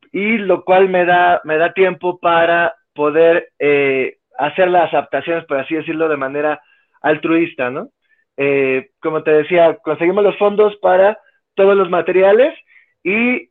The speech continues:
yo, digamos, regalo, eh,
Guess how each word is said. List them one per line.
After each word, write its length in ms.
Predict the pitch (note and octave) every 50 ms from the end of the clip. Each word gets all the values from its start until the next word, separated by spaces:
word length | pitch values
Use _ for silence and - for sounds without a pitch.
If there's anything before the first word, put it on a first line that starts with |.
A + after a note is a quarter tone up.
| _ _
yo, 560 | - C#3 E3 F3 F3+ F3+ F3+ F3+ F3 E3 - _ _
digamos, 520 | D3 D#3 D#3+ D#3+ E3 E3 D#3+ D#3+ D#3 D#3
regalo, 800 | - - C3+ C#3+ D3 C#3+ D3 D3 D3+ D3+ D3 D3 D3 C#3 C#3 C3+ _ _ _ _ _ _ _ _ _ _ -
eh, 800 | C3+ C3 C3 C3 B2+ B2+ B2 A#2+ A#2 A#2 A2+ A2+ A2 A2 A2